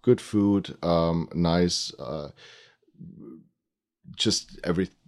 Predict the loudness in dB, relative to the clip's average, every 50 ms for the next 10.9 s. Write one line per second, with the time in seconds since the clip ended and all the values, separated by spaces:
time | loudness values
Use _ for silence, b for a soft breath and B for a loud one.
0 | -8 -4 -2 -2 0 -2 -2 -4 -4 -6 -4 -4 -4 -4 -2 -4 -4 -6 -4 -2
1 | -2 0 0 0 -2 -2 -2 -4 -2 -2 0 -2 -2 0 0 0 0 0 -2 -4
2 | -8 -6 -4 -4 -2 0 2 2 2 0 0 -2 -2 -2 -2 0 0 0 0 -2
3 | -4 -6 -2 0 2 2 2 2 0 -2 -2 -2 -2 0 0 0 0 -2 -4 -4
4 | -4 -2 -2 0 0 0 0 0 0 -2 -4 -6 -6 -8 -10 -10 -8 -8 -6 -6
5 | -4 -4 -4 -6 -6 -8 -10 -14 _ _ -2 0 0 0 -2 -2 -2 0 0 0
6 | 0 0 0 0 0 -2 -2 -4 -6 -4 0 0 2 2 2 0 0 -2 -4 -4
7 | -4 -4 -2 -2 -4 -2 -2 -2 -2 -2 -2 -4 -4 -4 -4 -6 -8 -10 -14 _
8 | _ _ _ _ _ _ _ _ -6 -2 0 0 0 0 -2 -4 -8 -8 -4 0
9 | 0 0 0 0 0 0 -2 -2 -2 -4 -6 -8 -8 -8 -8 -8 -8 -10 -10 -12
10 | -14 -18 -20 -20 -20 -18 -16 -14 -14 -12 -12 -10 -10 -10 -12 -12 -14 -16